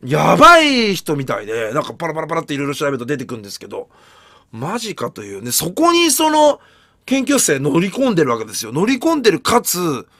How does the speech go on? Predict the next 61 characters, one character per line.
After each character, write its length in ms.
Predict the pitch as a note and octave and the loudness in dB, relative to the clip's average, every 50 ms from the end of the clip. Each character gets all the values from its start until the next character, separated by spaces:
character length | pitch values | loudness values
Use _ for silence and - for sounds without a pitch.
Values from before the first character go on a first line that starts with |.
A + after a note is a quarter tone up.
| _ _ - - _ _ - - | _ _ -20 -20 _ _ -18 -12
そ 180 | - - D3+ C#3 | -6 -4 -2 -2
の 120 | C3+ C3 | -2 -2
事 220 | B2+ - C#3+ E3+ E3+ | 0 0 0 0 0
件 220 | - C4 B3 A3+ | 0 2 2 2
を 100 | F3+ C#3+ | 2 0
隠 300 | C3+ D3 E3+ G3 G#3+ G3 - | -2 -2 -2 -2 -4 -2 4
蔽 160 | - A3 A3 | 6 6 8
は 160 | G#3+ G#3 - - _ _ | 8 6 2 0 _ _
か 220 | - - - A3 C4+ | -12 -4 0 2 4
な 120 | D4+ D4+ | 6 6
り 100 | A#3+ F#3+ | 6 6
や 160 | E3 C#3 C#3+ | 6 6 4
ば 180 | C#3 D3 D#3+ G#3 | 4 4 4 4
い 60 | C4 | 6
だ 120 | C4+ C#4+ A3 | 6 4 4
ろ 140 | E3 D#3 D3+ | 4 2 0
う 20 | |
っ 20 | |
て 220 | B2+ - - - D3 | 0 -4 -6 -4 -2
い 220 | C#3+ D3+ C#3 D#3 | 0 0 0 0
う 60 | D#3 | -2
と 120 | B2 D3+ B2+ | -4 -6 -6
こ 160 | - C#3+ C#3 | -4 -4 -6
ろ 100 | C#3 C3 | -6 -6
で、 460 | A2 G#2+ A2 G#2+ G#2 G2+ F#2+ - - _ _ - - - - - - - _ - | -6 -6 -6 -6 -6 -8 -10 -12 -16 _ _ -20 -20 -20 -20 -20 -20 -20 _ -4
う 480 | B2+ B2+ B2+ B2+ B2 A#2+ A2+ A2 A2 G#2+ | -2 -2 0 0 -2 -4 -6 -6 -8 -10
ん、 40 | G#2 | -12
い 160 | A2+ A#2 B2 | -14 -14 -10
や 420 | D3 E3 - B2 B2 B2 B2 - | -8 -4 -2 -2 0 0 2 0
ー 20 | F3+ | 0
っ 40 | E3 | -2
つ 100 | - - | -4 -6
っ 20 | |
て。 180 | - - D3+ E3+ | -6 -6 -4 0
で、 220 | G3 A#3 G#3 - - - - - - - - | 4 4 2 2 0 -16 -20 -20 -20 -12 -4
あ 220 | - - F#3 F#3+ G3 | 0 0 2 2 2
の 480 | G3 F#3+ F#3 F#3+ F#3+ F#3+ F#3+ F#3+ F#3 | 0 0 0 0 0 0 0 0 -2
ー、 40 | D#3+ _ _ _ _ _ _ _ _ _ _ _ _ _ _ _ - - - | -4 _ _ _ _ _ _ _ _ _ _ _ _ _ _ _ -16 -10 -4
そ 100 | D#3+ G3+ | 0 0
の 80 | G#3+ G#3 | 2 2
研 180 | F#3+ A#3+ A#3+ | 2 0 0
究 140 | A3 C#4 C4 | 2 0 2
生 120 | C4 A#3+ | 2 2
の 100 | G3+ F3+ | 2 2
女 180 | E3+ F3+ G3+ A3+ | 0 2 2 4
の 80 | A3+ G3+ | 2 2
子 140 | F3 E3+ | 2 0
と、 500 | - - F3+ F3+ E3 D3 C3 B2 G#2 - - | -2 0 2 4 4 4 2 2 -2 -6 -4
あ 200 | C3 C3 C3+ C3+ | -2 0 0 2
の、 60 | C#3+ | 4
仲 220 | G3 G3+ - A3+ | 2 2 4 2
良 120 | G3 E3+ C#3 | 0 0 -2
く 80 | - | -2
し 80 | - - | -4 -4
て 120 | - C3 | -2 -2
る、 280 | C#3 E3 D#3 C3+ - - - | 0 0 0 0 -2 -6 -14
ま 300 | C4 B3+ C4 C#4 C#4 A#3+ | -20 -12 -4 0 2 2
あ、 140 | F#3 - - _ _ _ _ _ _ _ _ - | 2 0 -4 _ _ _ _ _ _ _ _ -12
正 320 | - - - D4+ D4+ B3+ - | -6 0 4 4 4 4 2
規 100 | - C3 | 0 -10
の 120 | - - | -14 -14